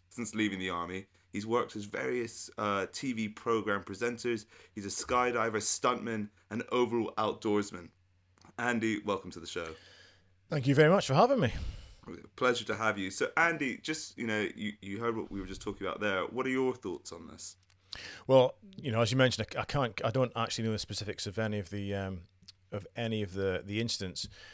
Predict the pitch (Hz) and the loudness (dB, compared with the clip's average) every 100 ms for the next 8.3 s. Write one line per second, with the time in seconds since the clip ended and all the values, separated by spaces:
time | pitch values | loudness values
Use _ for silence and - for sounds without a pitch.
0 | - - - - _ _ _ _ 143 - | -20 -20 -20 -20 _ _ _ _ -2 2
1 | 202 202 175 165 147 - - - - - | 4 6 10 10 10 4 2 2 -4 -12
2 | - _ _ _ _ - - - _ _ | -20 _ _ _ _ -20 -20 -20 _ _
3 | - 117 113 120 151 139 107 110 127 - | -18 -6 -2 -2 2 2 2 2 6 4
4 | - - - - _ _ - 107 104 95 | 2 -2 -4 -8 _ _ -2 -2 -2 -4
5 | - _ 92 95 110 104 - - 190 165 | -6 _ -8 -2 0 0 -2 0 2 2
6 | 160 143 123 110 101 101 110 127 156 135 | 2 4 4 4 2 0 -2 0 6 6
7 | 120 117 107 101 - 110 127 117 104 104 | 8 6 6 2 -2 -4 0 0 2 0
8 | 98 92 | 0 -2